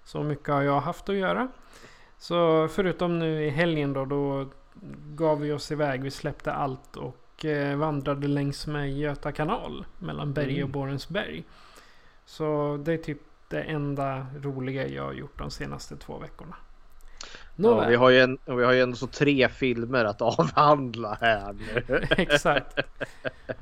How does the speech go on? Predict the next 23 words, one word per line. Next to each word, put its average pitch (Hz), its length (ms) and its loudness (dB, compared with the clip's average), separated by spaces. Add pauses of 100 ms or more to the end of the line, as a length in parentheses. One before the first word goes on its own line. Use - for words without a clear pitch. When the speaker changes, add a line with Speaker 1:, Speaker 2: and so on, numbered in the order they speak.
(320)
Speaker 1:
Men 185 380 0 (180)
Fredrik, 151 560 -4
jag 175 120 -4
tänkte 202 300 -4
att 202 120 -8
du 214 100 -4
får - 160 -8
förklara 196 640 0
varför 160 600 0
de 147 160 2
här 135 120 -2
filmerna 135 540 -2
kallas, 131 720 -6
eller 143 180 0
du, 135 260 -6 (180)
varför 151 460 -2
du 196 280 -2
kallar 139 340 0
de 131 140 0
här 135 100 0
filmerna 131 540 -2
för - 160 -8
Jamie-trilogin. 143 1300 -4